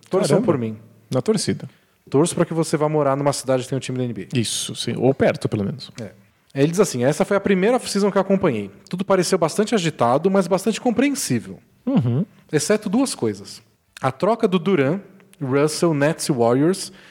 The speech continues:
Speaker 1: e o Iguodala não jogando pelo Memphis." <laughs> "Eu fiz minha lição de casa e ainda não entendi bem.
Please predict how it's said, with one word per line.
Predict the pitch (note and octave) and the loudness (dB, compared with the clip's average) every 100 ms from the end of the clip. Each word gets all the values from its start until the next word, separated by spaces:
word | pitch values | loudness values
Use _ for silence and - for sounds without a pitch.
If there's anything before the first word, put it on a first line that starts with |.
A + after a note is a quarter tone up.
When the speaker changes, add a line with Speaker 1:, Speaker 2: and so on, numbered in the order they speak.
| - | -6
Speaker 1:
e | E3 | 0
o | E3 | 2
Iguodala | D#3+ D#3 D#3 D3+ E3 | 2 2 2 2 2
não | D#3 F3+ | 2 2
jogando | E3+ D#3 D#3 | 2 2 0
pelo | D#3 D3+ | 0 -2
Memphis." | G#2+ F#2+ - - - _ | -2 -10 -18 -20 -20 _
<laughs> | - G3 - D#4 - F4+ - - G#4 - - - - - - - | -2 -2 2 0 0 -2 -2 -2 -2 -2 -2 -4 -2 -6 -4 -4
"Eu | |
fiz | D3 C4 C4 | 0 0 0
minha | C4 | 0
lição | G3+ F#3+ | 2 0
de | D#3 | 0
casa | C#3+ D3+ F#3+ F3+ | 0 2 2 4
e | |
ainda | F#3+ F3 | 4 2
não | D#3 A#3+ | 2 0
entendi | B3 A3 E3+ | 2 0 2
bem. | D3+ A2+ G2+ | 0 0 -2